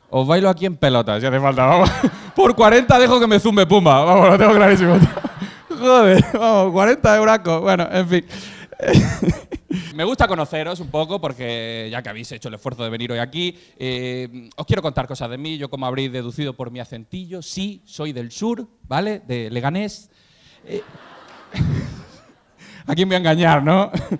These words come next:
Si en cualquier momento se me va a escapar un, "¿Esto qué lo que es?", ¿no? <laughs> Soy de Almería.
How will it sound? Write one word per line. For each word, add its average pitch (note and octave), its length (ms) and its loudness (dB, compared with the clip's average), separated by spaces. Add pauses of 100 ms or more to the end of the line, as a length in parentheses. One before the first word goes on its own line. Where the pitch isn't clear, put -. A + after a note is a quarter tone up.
(400)
Si - 140 -10
en D3+ 40 -4
cualquier D#3+ 280 0
momento F3 360 0
se D#3 100 -2
me D3+ 80 -2
va D#3 80 0
a - 20 2
escapar D3 340 0
un, D3+ 240 -4
"¿Esto B3 200 -4
qué D4+ 80 2
lo D4 120 2
que A3+ 80 -6
es?", G3 560 -2
¿no? G3 320 -10 (240)
<laughs> F3+ 420 -16
Soy G3+ 560 -6
de G#3 180 -4
Almería. A#2 880 -4